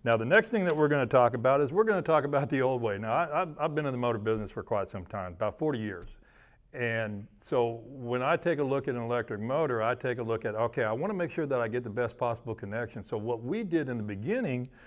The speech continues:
was we would use what we call ring terminals, and they're just motor lugs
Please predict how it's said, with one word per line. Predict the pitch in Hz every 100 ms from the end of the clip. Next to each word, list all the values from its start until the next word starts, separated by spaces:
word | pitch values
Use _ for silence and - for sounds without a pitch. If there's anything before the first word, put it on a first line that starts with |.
| - -
was | 147 127 117 113 - - -
we | 120 208
would | 202 135
use | 135 143
what | 123 117
we | 123
call | 113 113 120
ring | 117 117 107
terminals, | 110 107 110 160 - - 165
and | 107 104
they're | 117
just | 143 -
motor | 131 120 110
lugs | 104 95 127 143 -